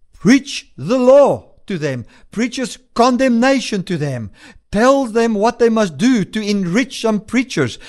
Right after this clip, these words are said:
I, I, it, it breaks your heart. Yes, there are also those that are reserved by God that preaches truth. But I see a people suffering. And as you go, and you are there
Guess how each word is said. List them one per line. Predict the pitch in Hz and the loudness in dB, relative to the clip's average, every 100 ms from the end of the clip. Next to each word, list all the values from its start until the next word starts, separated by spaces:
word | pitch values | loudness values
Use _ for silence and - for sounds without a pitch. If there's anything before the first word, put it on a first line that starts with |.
| 233 | -12
I, | - 214 220 - | -6 -6 -6 -12
I, | - _ _ - | -20 _ _ -4
it, | 208 170 | -2 -2
it | 233 139 | -6 -4
breaks | 139 160 254 - | 0 2 2 0
your | 247 180 | -4 0
heart. | 233 185 | 0 -2
Yes, | 135 220 277 - | -4 -4 -4 -2
there | 196 | -4
are | 185 220 247 | -2 0 0
also | 170 170 269 262 - 196 | 2 4 4 2 -2 -4
those | 160 208 | -2 -4
that | 196 196 | -4 -4
are | 180 | -2
reserved | 175 151 208 208 139 | -4 -2 -2 -2 -4
by | 139 214 | -6 -4
God | 196 165 175 165 | -2 0 0 0
that | 156 | -6
preaches | - 214 190 160 | -6 -6 -6 -10
truth. | - 226 190 - - - - - | -6 -6 -6 -10 -20 -20 -20 -6
But | 160 220 | 0 0
I | 226 226 | 2 -2
see | - - 254 262 190 - | -4 -6 -2 -2 -2 0
a | 202 | -2
people | - - 220 262 - 196 | -2 -4 -2 -2 -2 -4
suffering. | - - 226 - 208 127 101 - - - - | -4 -4 -4 -4 -8 -8 -10 -16 -20 -20 -10
And | 156 | -6
as | 170 208 170 | -4 -4 -6
you | |
go, | 135 175 202 190 - - - - - - - - - - - - - - - _ _ _ _ - | -6 -4 -2 -4 -10 -20 -20 -20 -20 -20 -20 -20 -20 -20 -20 -20 -20 -20 -20 _ _ _ _ -8
and | 120 | -4
you | 120 135 | -2 0
are | 170 | 0
there | 147 135 147 131 | 0 0 -2 -6